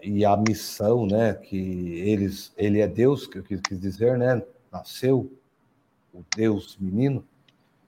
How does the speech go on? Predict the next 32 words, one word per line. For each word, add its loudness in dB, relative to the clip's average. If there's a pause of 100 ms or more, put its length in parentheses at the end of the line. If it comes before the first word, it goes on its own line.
(320)
e 4 (1400)
a -4
missão 2
que -2
veio 4
realizar 2
entre -4
os -6
homens, -8
né? -6
Então -2
aí 6
entra 2
o -2
simbolismo 2 (460)
do 2
ouro, 4 (440)
que -6
o 0
Zé 2
vai 2
colocar 0
na 2
tela 4
aí, 0
né? -4 (500)
O -20
que -6
que -8
significa 0
o 2
ouro, 0